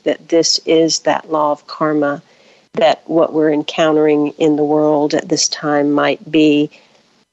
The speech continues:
might be Preya. But in your book, in some instances, sometimes those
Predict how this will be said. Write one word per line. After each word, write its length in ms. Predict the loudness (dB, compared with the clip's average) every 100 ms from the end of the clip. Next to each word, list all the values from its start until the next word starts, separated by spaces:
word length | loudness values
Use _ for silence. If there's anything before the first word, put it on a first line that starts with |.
| _ _ _
might 260 | -2 -2 0
be 140 | 0
Preya. 500 | 0 -2 2 2 2
But 240 | 0 -2
in 140 | 0 2
your 140 | 2
book, 320 | 0 -2 0
in 120 | -2 0
some 300 | 0 2 2
instances, 1040 | 2 -2 -4 -2 0 2 2 2 0 -6 -10 _ _
sometimes 560 | 0 0 2 0 0 0
those 460 | 2 2 0 -4